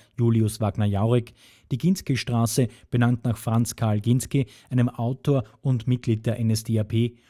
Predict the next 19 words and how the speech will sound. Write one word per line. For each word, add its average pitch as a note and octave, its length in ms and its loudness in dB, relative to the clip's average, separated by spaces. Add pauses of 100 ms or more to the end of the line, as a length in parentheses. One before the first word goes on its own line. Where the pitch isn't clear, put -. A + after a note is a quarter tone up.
(160)
und C#3 180 0
die C#3+ 100 4
Wagerlstraße, A#2 840 0 (220)
benannt A#2+ 360 2
nach A#2+ 200 -2
Karl A#2 300 0
Heinrich A#2 340 0
Wagerl, A#2 360 2 (260)
einem C3+ 180 0
Schriftsteller B2 600 0 (140)
und C#3+ 200 0
ebenfalls A#2+ 460 2
Mitglied G2+ 380 -4
der G2 100 -4
N G2+ 100 -4
S G2 140 -4
D G2 140 -4
A F#2 40 -4
P. - 280 -10